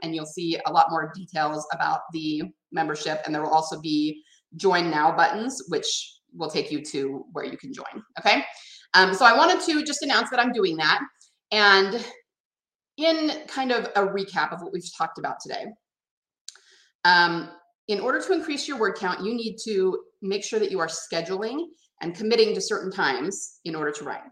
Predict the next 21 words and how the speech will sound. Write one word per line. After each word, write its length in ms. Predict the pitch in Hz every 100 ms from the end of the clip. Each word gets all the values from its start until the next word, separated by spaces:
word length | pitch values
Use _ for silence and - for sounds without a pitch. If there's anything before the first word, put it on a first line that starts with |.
| _ -
okay? 360 | 170 165 - - - - -
It 40 |
doesn't 180 | 208 240
matter 220 | 254 294
when, 200 | 294 269
it 80 | 262
doesn't 160 | 202 214
matter 200 | 226 240
if 80 | 240
it's 120 | 220
the 80 | 247
same 220 | 247 254
time 400 | 254 240 240 240
every 180 | 208 226
day 320 | 220 220 226 226 -
or 460 | 196 190 190 185 185 170
different 260 | 214 208
times 380 | 220 208 208 185
or, 340 | 175 170 170 170
you 80 | 165
know, 180 | 160